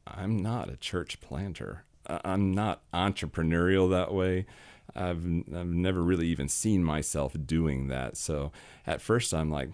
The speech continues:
hmm, trying to get my mind around that. But as Jeff started talking to me about the vision he had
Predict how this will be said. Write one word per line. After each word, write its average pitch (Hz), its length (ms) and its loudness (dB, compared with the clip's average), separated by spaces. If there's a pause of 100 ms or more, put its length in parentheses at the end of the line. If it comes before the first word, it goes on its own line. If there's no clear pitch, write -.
(220)
hmm, 71 220 -4
trying 92 240 -4
to 85 40 -4
get 80 180 -4
my 69 280 -4 (100)
mind 76 480 -4
around 69 360 -6
that. 71 280 -6
But 123 120 2
as 107 180 0 (160)
Jeff 117 340 -2 (220)
started 80 380 0
talking - 300 -4
to 69 60 -4
me 69 140 -2
about 69 400 -6
the 82 100 -4
vision 82 460 0
he 73 140 -4
had 69 340 -4